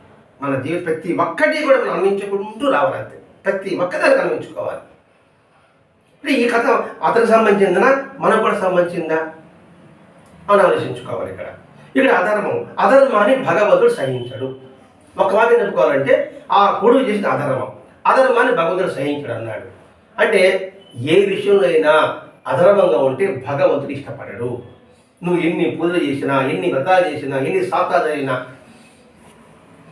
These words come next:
అవి ధర్మబద్ధంగా ఉంటేనే భగవంతుడు స్వీకరిస్తాడు. అధర్మంగా ఉంటే భగవంతుడు స్వీకరించడు.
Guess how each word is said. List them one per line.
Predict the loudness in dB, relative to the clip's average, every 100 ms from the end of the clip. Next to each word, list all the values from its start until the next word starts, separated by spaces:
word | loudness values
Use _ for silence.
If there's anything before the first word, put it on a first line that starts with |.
| -10 -2
అవి | 0
ధర్మబద్ధంగా | 0 2 4 6 4 2 2
ఉంటేనే | 2 2 2 0 -6 -14 -10
భగవంతుడు | 0 2 2 0
స్వీకరిస్తాడు. | -2 -2 -4 -2 0 2 2 -2 -10 -6 0
అధర్మంగా | 4 4 2 0
ఉంటే | -2 -2 -2 -4 -6 -16 -6
భగవంతుడు | -2 2 2 -2
స్వీకరించడు. | -6 -10 -10 -10 -14 -16